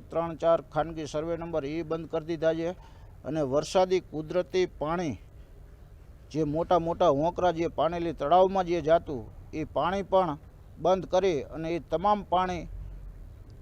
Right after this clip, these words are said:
આગામી ચોમાસાની અંદર પાનેલી ગામની અંદર અને પાનેલીના ખેતી વિસ્તારમાં એ પાણી ઘૂસી જશે. એના માટે થઈ અને સમસ્ત પાનેલી ગામને આક્રોશ છે.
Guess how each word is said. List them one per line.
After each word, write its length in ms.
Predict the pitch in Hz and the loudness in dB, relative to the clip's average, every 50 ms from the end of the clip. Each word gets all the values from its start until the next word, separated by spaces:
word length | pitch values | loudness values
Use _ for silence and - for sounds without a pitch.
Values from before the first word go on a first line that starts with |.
| - - - - - - - | -20 -20 -20 -20 -16 -8 0
આગામી 420 | - 160 180 175 185 190 196 196 175 | 2 4 6 8 8 6 6 4 -4
ચોમાસાની 600 | 139 165 165 175 185 190 175 - 185 180 170 170 | -2 -2 0 2 2 0 2 2 0 0 0 -4
અંદર 360 | 175 190 185 180 156 135 139 - - - - - - - | -2 2 4 4 4 2 0 -8 -14 -20 -20 -18 -12 -4
પાનેલી 360 | - 160 165 175 175 170 175 170 | 0 0 2 2 0 -2 -4 -2
ગામની 420 | 139 151 160 170 185 185 185 180 | 2 2 2 2 2 -2 -6 -6
અંદર 300 | 175 175 180 190 180 160 | -4 -2 2 2 4 4
અને 280 | - - - 151 156 151 | 2 0 -4 -6 -6 -6
પાનેલીના 720 | - - 151 170 170 170 170 175 170 170 170 165 160 160 165 - - - - - | -2 0 0 0 0 -2 -4 -4 -4 -4 -4 -6 -6 -6 -10 -16 -20 -18 -10 -6
ખેતી 240 | 165 170 - - 175 | -6 -4 -4 -4 -4
વિસ્તારમાં 560 | 156 165 160 - - 170 170 165 170 165 156 | -4 -6 -6 -4 2 2 2 2 0 -4 -4
એ 100 | 160 165 | -4 -6
પાણી 300 | 156 - 147 156 160 151 | -4 -4 -4 -4 -4 -6
ઘૂસી 360 | 110 117 143 156 - 180 175 | -6 -6 -8 -6 -4 -4 -4
જશે. 380 | 165 165 160 165 - 180 185 208 - - - - - - - - - - - | -2 -2 -4 -2 -2 -4 -6 -6 -8 -14 -18 -18 -18 -18 -20 -20 -20 -12 -6
એના 180 | - 151 170 175 | -4 -4 -2 -2
માટે 300 | 170 170 170 170 - 175 | -2 -2 -4 -2 -2 -2
થઈ 240 | 147 - 180 185 180 160 104 - | 0 2 2 2 4 2 0 -2
અને 240 | 151 160 156 151 143 - - - - - - - - - - - - - - - - | -4 -4 -2 -2 -4 -4 -8 -18 -20 -20 -20 -20 -20 -20 -20 -20 -20 -20 -18 -12 -8
સમસ્ત 300 | - 151 170 180 165 - - | -6 -4 -2 -4 -4 -4 -4
પાનેલી 340 | - 147 160 170 165 165 160 | -4 -2 -2 -2 -4 -4 0
ગામને 420 | 143 160 160 165 165 160 160 160 | 2 2 2 0 -2 -6 -6 -4
આક્રોશ 580 | 143 95 104 147 160 - - 175 180 175 160 - | -2 0 2 2 2 0 0 -2 -2 -2 0 -2
છે. 180 | 175 175 202 | -2 -2 -2